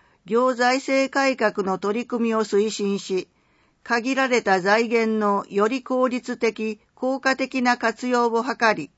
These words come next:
子育て世帯に対する施策の一層の充実や、枚方市駅周辺再整備に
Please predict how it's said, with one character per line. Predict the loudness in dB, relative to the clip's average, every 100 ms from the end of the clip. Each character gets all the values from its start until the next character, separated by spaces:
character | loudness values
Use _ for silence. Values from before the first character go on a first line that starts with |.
| _ _ _ _ _
子 | -4 -2
育 | -2 0 0
て | 0
世 | -2
帯 | 0 2 2
に | 0
対 | 0 2 2
す | 0 0
る | 0 -2
施 | -8 -4
策 | -2 -2 0
の | 0 0
一 | -4
層 | -4 2 2 4
の | 2
充 | 0 -2 -2
実 | -4 -4
や、 | 0 2 0 -8 _ _ _ -2
枚 | 0
方 | 0 0 0
市 | 0 2
駅 | 2 0 -4
周 | -2 -2
辺 | -2 -2 -2
再 | 0 0 0
整 | 0 0
備 | 0 0
に | -2 -2